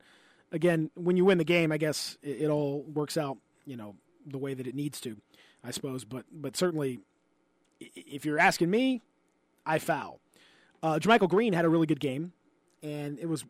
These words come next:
long overdue, frankly, for him to perform at a high level. Part of that, I think you have to give credit to Nick Saban. You know, JaMychal, of course, a famous Alabama,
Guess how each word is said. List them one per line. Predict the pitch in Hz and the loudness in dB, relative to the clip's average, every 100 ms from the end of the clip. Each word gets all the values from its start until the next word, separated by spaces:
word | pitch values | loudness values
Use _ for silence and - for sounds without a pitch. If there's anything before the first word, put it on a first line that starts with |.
| _ | _
long | 170 160 180 190 | -2 6 6 8
overdue, | 170 143 131 160 123 | 6 4 0 0 -2
frankly, | - 139 131 147 165 _ _ | -8 -10 -8 -8 -8 _ _
for | - 147 131 | -6 -4 -2
him | 165 165 151 - _ _ _ - | 0 0 -2 -8 _ _ _ -8
to | 175 | -4
perform | 156 - 170 156 151 139 _ _ _ | -2 2 4 2 0 -6 _ _ _
at | 165 151 | -2 0
a | |
high | 131 160 | 2 2
level. | 151 123 127 185 - | 2 0 -4 -6 2
Part | 190 196 | 6 8
of | |
that, | 175 170 | 8 4
I | |
think | 165 170 | 4 2
you | 170 | 2
have | 160 | 2
to | 156 | 0
give | 151 | 2
credit | 170 156 | 2 0
to | - | -2
Nick | 151 | 0
Saban. | - 160 135 160 180 _ _ _ _ _ | 0 0 0 -2 -6 _ _ _ _ _
You | - | -10
know, | 127 | -6
JaMychal, | 143 160 156 | -2 0 2
of | 147 | 0
course, | - 151 | 0 0
a | 143 | 0
famous | - 156 151 139 - - - _ _ _ _ _ | -2 0 0 -2 -2 -4 -8 _ _ _ _ _
Alabama, | 170 165 143 156 160 151 | 2 2 2 2 0 -2